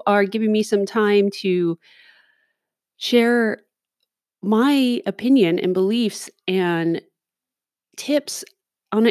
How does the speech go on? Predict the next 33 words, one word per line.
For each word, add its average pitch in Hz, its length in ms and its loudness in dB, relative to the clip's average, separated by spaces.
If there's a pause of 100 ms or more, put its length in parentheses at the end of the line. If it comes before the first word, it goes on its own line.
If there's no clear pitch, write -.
engaging 240 420 0
on 240 120 2
social 226 280 -4
media 247 280 0
with 147 180 -8
you. 131 220 -12 (100)
I 208 120 -2
really 254 420 0
believe 220 400 -2
that 170 500 -4 (400)
we 214 240 0
can 214 260 -2
all 196 280 2
enjoy 170 400 2
social 160 340 -6
media, 151 400 -4 (240)
and 185 160 0
that's 196 240 2
what 190 100 -4
this 175 160 -6
podcast 160 520 -2
is 151 100 -4
about. 147 400 -2
So - 80 -2
thank 233 400 2
you 196 60 6
for 185 120 -2
giving 165 260 4
me 151 60 4
the 143 120 0
opportunity 147 720 -2
to, 147 800 -4 (540)
to, 240 160 -12